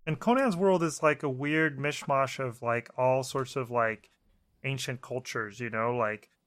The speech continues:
or cultures that are, like, non-Westerns, like the Mongols. There's, like, Arabs, you know, pseudo-Arabs, pseudo-Mongols, pseudo, like, samurais.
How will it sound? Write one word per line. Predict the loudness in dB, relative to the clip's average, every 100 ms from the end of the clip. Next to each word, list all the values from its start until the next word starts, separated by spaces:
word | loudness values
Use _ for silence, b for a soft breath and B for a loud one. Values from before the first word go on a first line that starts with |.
| _
or | -4
cultures | -4 -2 -2 -2 -2
that | 2
are, | 2
like, | 0 -2
non-Westerns, | 0 0 0 -2 -2 -6 -10 -8
like | -8 -8
the | -10
Mongols. | -2 2 4 2 -2 -4 -8 -12 -16 _ _ _ -10
There's, | -4 0
like, | 0 -2 _ _ _ 0
Arabs, | 4 6 6 6 4 -2 -10 -10 -12 _ _
you | -4 0
know, | 2 0
pseudo-Arabs, | 0 2 6 8 8 8 4 0
pseudo-Mongols, | 0 2 2 2 2 -2 -4 -6
pseudo, | -6 0 4 4 2
like, | -2 0 -2
samurais. | 0 0 0 0 -2 -2 -6 -10